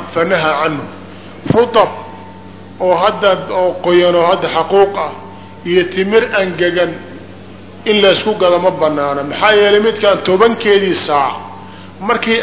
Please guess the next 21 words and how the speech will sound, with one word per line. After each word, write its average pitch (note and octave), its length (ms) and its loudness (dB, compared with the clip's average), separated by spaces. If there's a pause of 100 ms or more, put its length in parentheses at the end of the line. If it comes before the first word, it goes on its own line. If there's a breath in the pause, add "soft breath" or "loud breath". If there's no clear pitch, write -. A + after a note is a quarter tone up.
angegta F#3 400 -2
sagaal F3+ 380 0
saac D#3 340 -2
bay D#3 180 -4
imaanaysaa D#3 580 -4 (100)
oo D3 120 -2
waa D3+ 100 2
yaraanay. D3+ 440 2 (580 loud breath)
Mithlan G3+ 500 2
bimithlin F#3 540 0
tii E3+ 120 -2
baa D#3+ 180 2
meeshii E3 340 0
laga D3 200 2
waayna. D3+ 360 4
Sidaa F3+ 260 2
daraaddeed E3+ 420 0
uu D#3+ 60 -2
nabigu D#3 320 -2
u - 20 -6
reebay. C3 320 -6